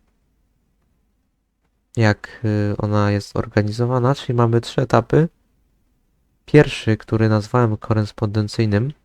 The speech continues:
to oczywiście wszystko, co teraz mówię, się będzie tyczyć olimpiady z fizyki. A więc tak, pierwszy etap, y, po prostu rozwiązujemy zadania w domu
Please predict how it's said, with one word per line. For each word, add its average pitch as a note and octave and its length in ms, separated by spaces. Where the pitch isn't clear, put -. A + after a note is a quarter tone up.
to - 80
oczywiście A2+ 400
wszystko, - 340
co A#2+ 120
teraz A2+ 280
mówię, A2+ 300
się - 140
będzie A2 300
tyczyć A#2+ 480
olimpiady A2 440
z - 80
fizyki. A2 440
A - 60
więc A#2+ 140
tak, - 160
pierwszy D#3 300
etap, C#3+ 420
y, A2+ 260
po B2 140
prostu C#3 320
rozwiązujemy A#2+ 640
zadania A2 380
w G2+ 60
domu A#2 320